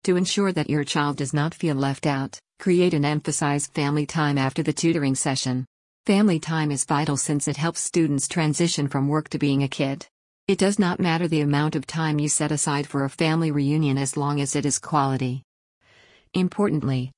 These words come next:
you can informally discuss your child's studies during the family time session. This time will allow them to talk freely about their needs and learning challenges.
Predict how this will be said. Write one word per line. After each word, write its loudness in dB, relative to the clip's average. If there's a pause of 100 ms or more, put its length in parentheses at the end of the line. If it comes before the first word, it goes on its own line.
(140)
you 2
can 0
informally 2
discuss -2
your 0
child's -2
studies -2
during 2
the 0
family 0
time 0
session. -2 (420)
This 2
time 0
will 2
allow 2
them 0
to -4
talk -2
freely 0
about -2
their 0
needs 2
and 2
learning 2
challenges. -2